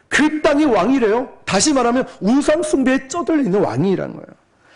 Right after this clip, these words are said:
아합을 중심으로 우상 숭배가 만연했던 시절이에요. 갈멜산에서 그 죽은 선지자들 팔백오십 명, 우상 숭배자들 다 죽었지 않습니까?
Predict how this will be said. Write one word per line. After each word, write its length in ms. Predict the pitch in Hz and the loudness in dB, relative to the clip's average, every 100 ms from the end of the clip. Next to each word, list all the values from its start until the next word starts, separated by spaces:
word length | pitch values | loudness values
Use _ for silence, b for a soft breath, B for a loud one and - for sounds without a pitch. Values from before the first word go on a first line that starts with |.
| b b | b b
아합을 440 | 160 220 294 302 | 0 2 2 2
중심으로 480 | 262 240 254 170 208 | 0 0 0 2 0
우상 440 | 135 156 185 277 | 0 -2 0 -2
숭배가 500 | - 330 302 226 202 | -4 -4 0 0 0
만연했던 580 | 165 127 156 196 165 208 | 0 0 0 -2 -4 -6
시절이에요. 580 | 185 - - 190 127 - - _ B B B B - | -6 -6 -2 -2 -2 -8 -16 _ B B B B -2
갈멜산에서 920 | 160 226 269 277 277 240 226 240 - | 0 2 2 0 0 0 2 0 0
그 140 | 226 | -2
죽은 240 | - 247 233 | 0 0 0
선지자들 800 | - 277 254 220 220 175 123 - | 0 0 0 0 2 0 -2 -2
팔백오십 640 | 247 202 143 151 185 196 | 0 0 2 0 0 0
명, 300 | 156 135 127 b b b b | 0 -2 -8 b b b b
우상 300 | 170 247 233 | 0 0 0
숭배자들 520 | 233 220 208 165 185 | 0 0 0 0 -2
다 200 | - 156 | -4 -6
죽었지 420 | - 180 220 - | -4 -2 -2 -2
않습니까? 520 | 135 131 135 117 - | -4 -2 -4 -6 -10